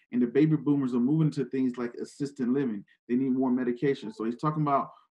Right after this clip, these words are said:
re-energizing, uh, healthcare. So with that being said, ladies and gentlemen, that kinda leads it to what sectors we're gonna look at, but we have to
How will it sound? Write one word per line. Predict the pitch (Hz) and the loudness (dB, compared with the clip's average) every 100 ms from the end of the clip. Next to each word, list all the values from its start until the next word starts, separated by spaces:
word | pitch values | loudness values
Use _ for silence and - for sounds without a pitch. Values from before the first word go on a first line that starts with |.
| - | -4
re-energizing, | 139 123 _ _ 151 190 185 156 92 110 113 113 110 - | -4 -4 _ _ -2 0 2 0 -2 -4 -4 -4 -4 -6
uh, | 113 113 113 | -8 -6 -4
healthcare. | 113 156 151 - 87 80 _ _ _ _ | 2 0 0 -6 -8 -10 _ _ _ _
So | - | 0
with | 143 156 170 | 2 2 2
that | 233 | -2
being | 196 180 156 | -2 -4 -2
said, | - 165 | -2 0
ladies | 147 135 | 0 0
and | 127 | -2
gentlemen, | 123 123 127 127 | 0 0 0 -2
that | 120 | -6
kinda | - 190 180 | -4 -2 0
leads | 156 180 160 | 0 0 -2
it | 139 - | -4 -4
to | 139 131 123 - _ _ _ _ _ _ _ _ _ _ - | -2 0 -2 -6 _ _ _ _ _ _ _ _ _ _ 2
what | 185 | 2
sectors | - 196 165 156 | 2 -4 -4 -4
we're | 143 | -2
gonna | 131 123 117 | 0 0 0
look | 120 | -2
at, | 120 117 | -2 -2
but | 120 | -2
we | 123 135 | 0 2
have | 170 | 0
to | 160 | -2